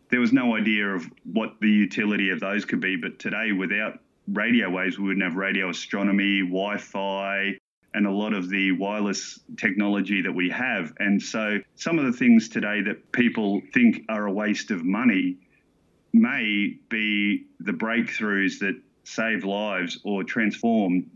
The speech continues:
human civilization in the future. And so I think, particularly in light of the recent federal election and the climate change denial, there needs to be more done in terms of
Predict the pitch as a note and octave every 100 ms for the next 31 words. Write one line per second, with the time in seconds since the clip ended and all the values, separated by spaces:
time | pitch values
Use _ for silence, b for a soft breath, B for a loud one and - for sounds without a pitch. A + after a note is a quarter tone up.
0 | - A2+ G#2 F#2+ G#2+ F#2+ F#2+ F2 G2 G2+
1 | - F#2+ F2+ E2 G2 A#2+ C3 F2 - B
2 | B B _ _ - G2 G2 - G2+ G2
3 | - A2 G#2 - _ _ - A2+ D3+ B2
4 | A#2 G#2 F#2+ F#2+ F#2+ F#2 D#2+ F#2+ G2 G2+
5 | - F#2 E2+ G2+ F#2 F2+ F2 F2 G2 -
6 | G#2+ F2+ D#2+ _ _ _ _ _ _ _
7 | _ _ G2 F2+ E2+ - G2+ G#2+ A2 -
8 | F#2 E2+ - E2 E2 E2 E2 D#2+ G#2 G2+
9 | A2 A2 - A2 F#2+ F#2 F#2+ G2 F2 G2+
10 | F#2+ F#2 F2 - F#2+ F2+ D#2+ E2+